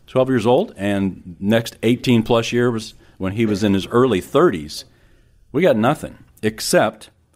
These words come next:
one verse, which is what we're gonna look at. The, uh, some self-proclaimed prophets have decided to fill in the gaps. I don't know if you've ever read any of the, um, the pseudonymic or basically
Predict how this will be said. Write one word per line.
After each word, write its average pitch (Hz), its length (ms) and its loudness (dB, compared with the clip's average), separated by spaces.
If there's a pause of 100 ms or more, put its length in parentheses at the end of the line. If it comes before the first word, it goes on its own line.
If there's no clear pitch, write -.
one 120 300 -2
verse, 113 420 -2 (840)
which 95 160 -10
is 90 120 -6
what 107 120 4
we're 98 80 -2
gonna 90 160 0
look 101 220 0
at. - 220 -6 (760)
The, 120 300 4
uh, 90 180 2 (520)
some 147 240 0
self-proclaimed 151 1000 0
prophets 147 600 0
have 110 120 -6
decided 107 440 0
to 95 60 -10
fill 123 280 -2
in 104 120 -2
the 85 80 -6
gaps. 98 500 -2
I 113 60 0
don't 123 140 0
know 117 80 -2
if 117 120 -6
you've 104 160 -2
ever 107 220 2
read 104 440 2
any 101 280 -2
of 85 180 -4
the, 87 360 -2 (520)
um, 82 500 -2 (840)
the 82 300 -2
pseudonymic 107 760 2 (360)
or 85 260 -2 (420)
basically 87 640 -2